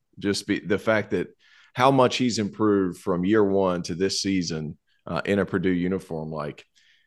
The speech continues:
he's moving so well. He's so strong. He knows how to play. And those passes he made against, uh, Michigan State,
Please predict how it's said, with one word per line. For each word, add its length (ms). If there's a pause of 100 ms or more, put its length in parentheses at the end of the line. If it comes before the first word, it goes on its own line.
(260)
he's 280
moving 420
so 180
well. 300
He's 220
so 140
strong. 520
He 120
knows 260
how 100
to 80
play. 380
And 100
those 160
passes 420
he 80
made 200
against, 300 (140)
uh, 240
Michigan 380
State, 480